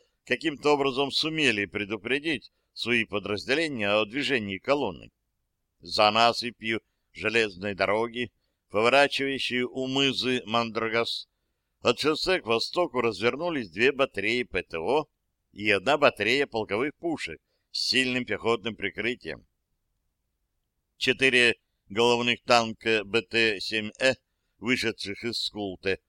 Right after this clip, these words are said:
были подбиты. Табличные данные по стойкости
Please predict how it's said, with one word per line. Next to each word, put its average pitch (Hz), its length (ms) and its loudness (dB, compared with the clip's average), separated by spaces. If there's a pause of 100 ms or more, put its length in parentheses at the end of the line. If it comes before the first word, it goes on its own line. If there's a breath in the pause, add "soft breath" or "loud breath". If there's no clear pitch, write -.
(160)
были 139 160 -2
подбиты. 95 640 -6 (760)
Табличные 113 640 0
данные 123 400 4
по 107 160 -2
стойкости 101 760 -2